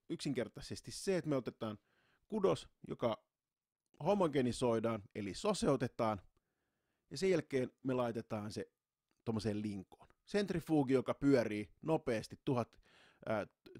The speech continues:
tuhannen G voimalla, niin me saadaan sakka, jonne tulee tuma ja muita isoja partikkeleita. Voidaan ottaa siitä se pintakerros,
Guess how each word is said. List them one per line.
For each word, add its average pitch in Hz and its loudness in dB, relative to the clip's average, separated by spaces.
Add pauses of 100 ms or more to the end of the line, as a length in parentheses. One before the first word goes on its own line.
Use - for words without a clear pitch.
tuhannen 131 2
G 110 -4 (200)
voimalla, 127 4 (520)
niin 127 2
me 123 2
saadaan 117 -2
sakka, - -4 (760)
jonne 110 -2 (140)
tulee 95 -6 (520)
tuma 123 4
ja 110 -4
muita 101 -2
isoja 90 -8
partikkeleita. - -16 (840)
Voidaan 156 4
ottaa 139 -2
siitä 139 0
se 104 -8
pintakerros, 123 -2